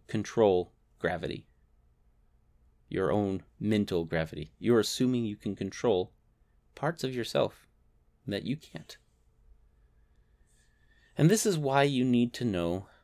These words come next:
what you can and can't control before you can control your life.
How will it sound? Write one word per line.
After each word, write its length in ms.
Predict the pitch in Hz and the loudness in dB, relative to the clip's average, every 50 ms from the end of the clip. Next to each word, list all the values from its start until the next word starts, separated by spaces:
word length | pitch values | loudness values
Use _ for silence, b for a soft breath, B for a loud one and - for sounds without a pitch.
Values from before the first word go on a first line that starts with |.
| b b b _ | b b b _
what 320 | - - 101 104 - - - _ | -4 0 0 0 0 -2 -6 _
you 160 | - 117 107 | -12 -10 -10
can 400 | - - - - 101 92 95 95 | -12 -12 -10 -8 -8 -8 -8 -8
and 200 | 95 92 90 - - | -12 -14 -20 -20 -20
can't 400 | - - - 90 85 85 - _ | -18 -12 -10 -10 -10 -10 -12 _
control 460 | - 92 90 - - 87 95 90 - _ _ _ _ _ _ _ _ _ _ _ _ _ _ _ _ _ _ _ _ | -16 -16 -12 -10 -8 -10 -10 -10 -14 _ _ _ _ _ _ _ _ _ _ _ _ _ _ _ _ _ _ _ _
before 400 | - 107 101 - - 127 135 135 | -4 -4 -4 -2 0 2 2 2
you 120 | 131 131 | 2 0
can 200 | 123 - 123 120 | -2 -2 -2 -2
control 380 | 113 117 113 104 - - 80 85 | -2 -2 -4 -6 -4 -4 -4 -4
your 140 | 95 101 110 | -2 -4 -2
life. 340 | 131 135 104 - - - | -4 -4 -6 -6 -10 -20